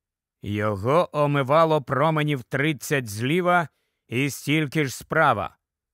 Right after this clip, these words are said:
Він втопив педаль газу і почув, як іззаду один за одним пробуджуються двигуни. І звуки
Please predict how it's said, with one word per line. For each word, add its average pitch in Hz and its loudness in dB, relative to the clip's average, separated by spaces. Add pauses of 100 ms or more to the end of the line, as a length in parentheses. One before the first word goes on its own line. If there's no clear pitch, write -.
(460)
Він 139 0
втопив 151 0
педаль 120 2
газу 127 2 (360)
і 135 0
почув, 156 0
як 120 -2
іззаду 135 2
один 143 0
за 135 2
одним 160 2
пробуджуються 131 0
двигуни. 135 -2 (1000)
І 107 -2
звуки 143 -4